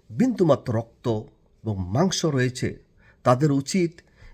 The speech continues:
এই গংদের বিরুদ্ধে এখনই প্রতিরোধ গড়ে তোলা, এখনই সংগ্রাম করে তোলা। আওয়ামী লীগ যদি কোনো অপরাধ করে থাকে,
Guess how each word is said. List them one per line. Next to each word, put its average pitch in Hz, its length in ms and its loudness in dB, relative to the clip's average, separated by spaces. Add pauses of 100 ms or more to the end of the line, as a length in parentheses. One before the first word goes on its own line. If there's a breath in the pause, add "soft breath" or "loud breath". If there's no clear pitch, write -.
এই 139 200 0
গংদের 143 380 2
বিরুদ্ধে 120 340 0
এখনই 117 300 2
প্রতিরোধ 107 420 -2
গড়ে 92 180 -2
তোলা, 80 240 -8 (460)
এখনই 135 260 -2
সংগ্রাম 139 440 0
করে 104 180 -6
তোলা। - 240 -14 (2250 soft breath)
আওয়ামী 175 240 6
লীগ 190 140 2
যদি 170 200 2
কোনো 147 220 -2
অপরাধ 143 360 2
করে 139 180 -2
থাকে, 151 300 -4